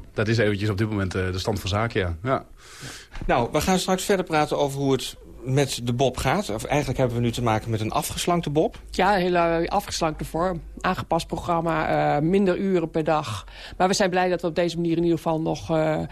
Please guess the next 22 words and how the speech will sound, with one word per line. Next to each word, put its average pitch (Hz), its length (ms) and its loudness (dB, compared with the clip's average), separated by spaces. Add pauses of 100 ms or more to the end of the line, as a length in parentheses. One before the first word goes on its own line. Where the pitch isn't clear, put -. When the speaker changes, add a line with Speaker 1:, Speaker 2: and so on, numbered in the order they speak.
(140)
Speaker 3:
een 175 100 0
stuk - 140 2
ondersteuning 226 420 0
kunnen 269 200 0
bieden. 220 240 -2 (300)
Speaker 2:
Kijk, 135 200 0
dat 117 100 0
is - 60 -6
dan 123 80 -2
toch 113 180 0
weer 131 120 -2
positief. 151 680 0
Speaker 3:
Ja, 254 220 4 (100)
ja, 202 260 0
nou 165 160 -6
ja, 175 160 -4
de, 170 160 0
alles 196 280 0
is 180 140 -2
beter 196 260 0
dan 170 140 0
niks. 190 400 -2